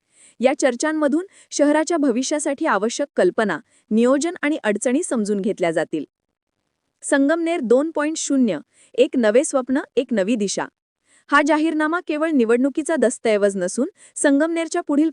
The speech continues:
पन्नास वर्षांचा विकास आराखडा असेल. शहर नियोजन, वाहतूक, पर्यावरण, आरोग्य, शिक्षण,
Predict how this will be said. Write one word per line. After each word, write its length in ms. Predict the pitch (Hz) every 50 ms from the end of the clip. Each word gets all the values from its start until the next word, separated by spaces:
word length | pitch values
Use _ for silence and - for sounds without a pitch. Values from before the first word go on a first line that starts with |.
| -
पन्नास 400 | - 240 220 220 233 277 320 -
वर्षांचा 440 | 294 247 233 - 254 226 226 - 302
विकास 360 | 277 247 214 - 247 294 -
आराखडा 380 | 247 196 180 185 - 233 180 160
असेल. 300 | 156 - - 170 147 - - _ _ _ _ _ _ _ _ _ _
शहर 320 | - - 277 302 311 320
नियोजन, 500 | 320 302 285 269 262 254 226 254 254 254
वाहतूक, 540 | 233 196 185 220 254 269 - 240 180 - _ _ -
पर्यावरण, 500 | 220 208 220 240 269 254 240 196 175 156 - _ -
आरोग्य, 460 | 196 202 208 233 254 226 190 202 165 147 - _ _ _
शिक्षण, 520 | - - 294 269 - - - 320 214 165